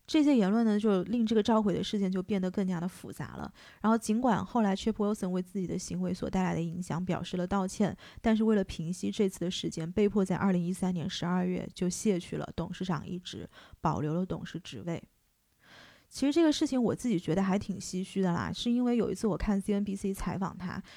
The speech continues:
然后 Chip 他就说，他说：“在过去的这十五年中，我做了上千场的演讲和采访，倾注了自己所有的全力，把这个品牌捧起来到了上市。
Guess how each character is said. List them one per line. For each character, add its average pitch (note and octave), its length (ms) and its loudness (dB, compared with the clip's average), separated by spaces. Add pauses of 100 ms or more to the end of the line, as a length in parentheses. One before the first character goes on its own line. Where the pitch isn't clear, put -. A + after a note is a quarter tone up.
(160)
然 F#3 100 0
后 G3+ 60 4
Chip A#3+ 200 0
他 G#3+ 180 0
就 G#3+ 120 2
说， G3+ 220 0
他 A3 100 2
说 A3+ 220 4 (240)
：“在 B3+ 160 2
过 C4 180 4
去 B3 120 0
的 A#3 80 6
这 A3+ 80 6
十 - 220 -2
五 G#3+ 120 0
年 F3 240 -4
中， F#3+ 240 0
我 F3+ 80 -2
做 A3 180 -2
了 G#3 80 2
上 A3 260 0
千 A3+ 220 0
场 G#3 220 -4
的 E3+ 60 -6
演 E3+ 200 -4
讲 F#3 220 -6
和 F3+ 80 -4
采 - 240 -10
访， F3+ 200 -8 (200)
倾 A3+ 240 -2
注 A#3 140 2
了 G#3 60 4
自 G#3 140 -4
己 F#3+ 140 -4
所 F#3 320 -2
有 G#3 160 0
的 F#3+ 100 -6
全 - 380 -8
力， F#3 180 -4 (160)
把 E3+ 160 0
这 F#3+ 60 -2
个 G3 80 0
品 - 180 -10
牌 E3 200 -6
捧 F#3 240 -6
起 G3 100 -6
来 D#3 100 -4
到 F#3 140 0
了 F3+ 100 -2
上 F#3+ 240 -4
市。 - 260 -6